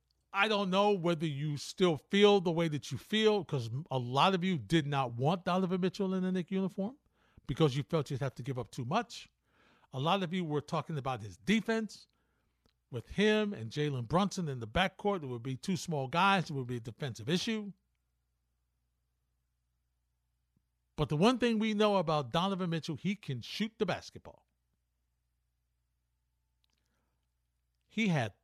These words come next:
thirty-eight points in thirty-seven minutes, twelve assists, eight of thirteen from three, six of eight from the free throw line. He was a plus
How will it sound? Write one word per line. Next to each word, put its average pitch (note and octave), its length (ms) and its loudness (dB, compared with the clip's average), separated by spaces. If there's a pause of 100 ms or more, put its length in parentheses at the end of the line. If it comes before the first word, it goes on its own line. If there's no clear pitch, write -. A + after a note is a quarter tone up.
(140)
thirty-eight A#3 520 4
points G3 480 -2
in B2+ 180 -4 (120)
thirty-seven E3+ 600 0
minutes, - 560 -12 (320)
twelve A#3 600 4
assists, - 960 -2 (3000)
eight G#3+ 200 -2
of C3 160 -4
thirteen G3+ 420 -2
from F#3+ 200 -4
three, - 340 -14 (640)
six - 440 -4
of E3+ 120 2
eight E3 200 -2
from C3+ 200 -8
the B2+ 80 -8
free C3 180 -8
throw F#2+ 200 -12
line. F2 260 -20 (240)
He F#3 160 -4
was D#3 360 -4
a A#2+ 140 -4 (120)
plus - 560 -4